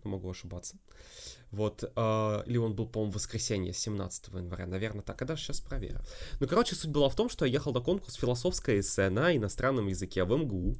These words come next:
А, и меня везла моя преподавательница по истории обществознанию. Вот, э, и чё-то, ну, она знала, что я любил Евро, и она меня спросила...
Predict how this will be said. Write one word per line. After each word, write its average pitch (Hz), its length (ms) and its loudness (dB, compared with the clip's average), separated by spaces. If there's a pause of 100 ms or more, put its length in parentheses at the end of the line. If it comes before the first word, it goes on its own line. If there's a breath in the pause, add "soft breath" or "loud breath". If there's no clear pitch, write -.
(580 loud breath)
А, 107 340 6
и 135 540 6
меня 120 340 4
везла 127 300 4
моя 110 260 4
преподавательница 101 760 0 (260)
по 107 160 4 (140)
истории 98 480 0
обществознанию. 87 760 0 (640 loud breath)
Вот, 104 420 2
э, 104 220 6
и 110 1000 4 (140)
чё-то, 185 400 2
ну, 170 120 6
она 156 140 6
знала, 123 280 2
что - 160 -2
я 101 60 2
любил 98 220 0
Евро, 175 380 0 (240)
и 123 100 4
она 123 200 8
меня 117 420 2
спросила... 92 600 -2